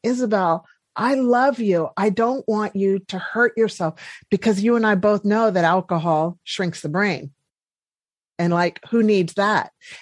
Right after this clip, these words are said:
And alcohol can increase anxiety. Like, who needs that, right?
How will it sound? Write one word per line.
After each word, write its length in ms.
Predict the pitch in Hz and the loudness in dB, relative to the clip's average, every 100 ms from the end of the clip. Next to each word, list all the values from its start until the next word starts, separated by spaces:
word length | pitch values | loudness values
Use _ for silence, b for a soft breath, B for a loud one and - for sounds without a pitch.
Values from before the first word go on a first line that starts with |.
| - | -2
And 140 | 208 | 0
alcohol 640 | 160 202 214 220 214 196 | 2 0 0 0 2 0
can 200 | 190 196 - | 0 -4 -2
increase 500 | 214 - 208 208 214 | -2 -2 -4 0 0
anxiety. 800 | 190 190 202 220 220 160 156 - b - | 0 0 2 2 2 -2 -6 -10 b 0
Like, 240 | 196 185 | 0 0
who 220 | - 247 | 0 0
needs 360 | 220 226 214 180 | 2 2 2 2
that, 340 | 202 233 196 143 | 0 2 0 0
right? 400 | 147 196 - | 2 2 0